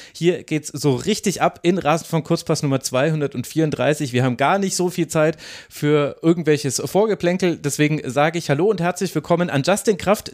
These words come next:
der sehr kurzfristig hier eingesprungen ist, mitzumachen im Kurzpass. Wir hatten auch da noch so kleine Turbulenzen vor der Sendung. Justin, danke dir, dass du hier mit dabei bist.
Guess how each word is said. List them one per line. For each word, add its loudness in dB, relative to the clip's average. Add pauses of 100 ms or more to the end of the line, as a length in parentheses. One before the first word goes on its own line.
der 4
sehr 2
kurzfristig -2
hier 2
eingesprungen 0
ist, 0 (300)
mitzumachen 0
im -2
Kurzpass. -2
Wir 2
hatten -4
auch -6
da 0
noch -2
so -2 (100)
kleine 0
Turbulenzen 0
vor 0
der 0
Sendung. -2
Justin, 0 (260)
danke 0
dir, 0
dass -2
du -4
hier 0
mit -2
dabei 0
bist. -12